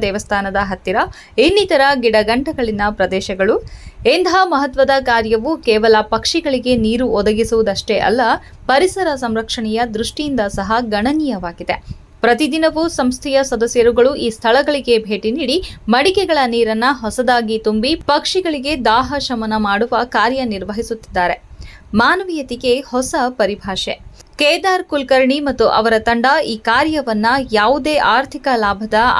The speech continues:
ಆಕಾಂಕ್ಷೆ ಇಲ್ಲದೆ ನಿರ್ವಹಿಸುತ್ತಿದ್ದು, ಪಕ್ಷಿಗಳ ಹಿತಕ್ಕಾಗಿ ಸೇವೆ ಮಾಡುವುದು ನಮ್ಮ ಕರ್ತವ್ಯ ಎಂಬ ಮನೋಭಾವ ಹೊಂದಿದ್ದಾರೆ. ಕಲಬುರಗಿಯಲ್ಲಿ ಬೇಸಿಗೆಯ ತೀವ್ರತೆಗೆ ಸಾಕ್ಷಿಯಾಗುವ ಈ ರೀತಿಯ ಪುಣ್ಯ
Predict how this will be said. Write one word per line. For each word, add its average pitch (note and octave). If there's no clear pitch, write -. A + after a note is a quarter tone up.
ಆಕಾಂಕ್ಷೆ B3+
ಇಲ್ಲದೆ A#3+
ನಿರ್ವಹಿಸುತ್ತಿದ್ದು, G3
ಪಕ್ಷಿಗಳ E4+
ಹಿತಕ್ಕಾಗಿ B3
ಸೇವೆ A#3+
ಮಾಡುವುದು A3
ನಮ್ಮ G#3
ಕರ್ತವ್ಯ G#3+
ಎಂಬ G3
ಮನೋಭಾವ A3
ಹೊಂದಿದ್ದಾರೆ. F3+
ಕಲಬುರಗಿಯಲ್ಲಿ D4
ಬೇಸಿಗೆಯ A#3+
ತೀವ್ರತೆಗೆ A3+
ಸಾಕ್ಷಿಯಾಗುವ G#3+
ಈ -
ರೀತಿಯ B3+
ಪುಣ್ಯ G#3